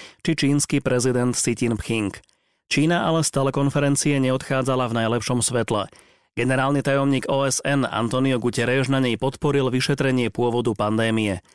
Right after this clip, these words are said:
Najmä v U S A naďalej špekulujú, či koronavírus neunikol z čínskeho laboratória, pretože práve vo Wuhane je laboratórium, ktoré koronavírusy skúma.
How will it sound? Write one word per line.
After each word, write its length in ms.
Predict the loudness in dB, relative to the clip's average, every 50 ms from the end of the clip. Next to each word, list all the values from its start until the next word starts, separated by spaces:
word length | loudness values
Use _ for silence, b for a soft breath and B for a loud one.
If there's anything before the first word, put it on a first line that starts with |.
| b b
Najmä 320 | -4 0 0 2 2 2
v 40 | 2 2
U 40 | 2
S 160 | 2 2 2 0
A 160 | 0 0 0
naďalej 400 | 0 0 0 0 0 0 -2 -2
špekulujú, 560 | -4 -4 -2 0 0 2 2 2 2 2 2
či 80 | 0 0
koronavírus 720 | 0 0 0 2 2 0 2 2 2 2 2 2 2 0
neunikol 560 | 0 0 2 2 2 0 0 0 -2 -2 -2
z 80 | -2 -6 -4
čínskeho 400 | -2 0 0 0 0 0 0 0
laboratória, 880 | 2 0 0 0 0 0 -2 -2 0 0 0 0 2 2 0 0 0 -2 B B B B B B B B
pretože 320 | -4 -2 0 0 0 0
práve 480 | 0 0 0 -2 0 0 0 0 0 0
vo 80 | 0 0
Wuhane 400 | 0 0 0 0 0 0 2 2
je 160 | 0 0 0
laboratórium, 800 | 0 0 0 0 0 0 0 0 2 2 2 2 2 2 0 0
ktoré 320 | -2 -2 -2 0 0 0
koronavírusy 800 | -2 0 -2 0 0 0 0 2 2 2 2 2 0 0 0 -2
skúma. 560 | -2 -2 0 0 2 2 2 2 0 -2 -6